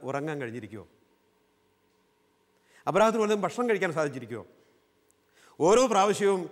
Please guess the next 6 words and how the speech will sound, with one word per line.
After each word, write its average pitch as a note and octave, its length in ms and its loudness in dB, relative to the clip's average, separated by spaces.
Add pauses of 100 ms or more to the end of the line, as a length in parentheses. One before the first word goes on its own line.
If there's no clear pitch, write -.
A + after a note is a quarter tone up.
(120)
ഇസഹാക്കിൻ്റെ F#3+ 520 0
മുഖത്തേക്ക് E3 480 -2
നോക്കുമ്പോൾ C#3+ 500 -4 (220)
ഒരപ്പൻ D3+ 460 0
എന്ന F#3+ 160 0
രീതിയിൽ C#3+ 440 -4